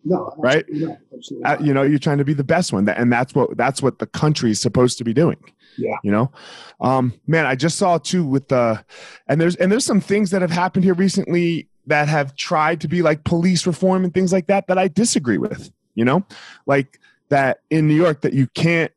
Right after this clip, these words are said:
Speaker 2: you can only use your ha-, is this true? I mean, I read this, like, did this,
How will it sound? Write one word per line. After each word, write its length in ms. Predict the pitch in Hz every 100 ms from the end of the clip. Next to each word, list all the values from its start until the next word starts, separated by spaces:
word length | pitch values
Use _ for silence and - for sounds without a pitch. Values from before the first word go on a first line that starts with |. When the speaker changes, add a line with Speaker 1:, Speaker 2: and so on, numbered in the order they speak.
| -
Speaker 2:
you 100 | 143
can 160 | 151 143
only 240 | 160 156
use 180 | 147 143
your 100 | 135
ha-, 120 | 131
is 120 | 135 127
this 140 | 156
true? 220 | - 156
I 80 | 127
mean, 120 | 127
I 60 | 117
read 260 | 117 156 123
this, 280 | 90 -
like, 180 | 104 101 _ -
did 120 | 110
this, 180 | 131 156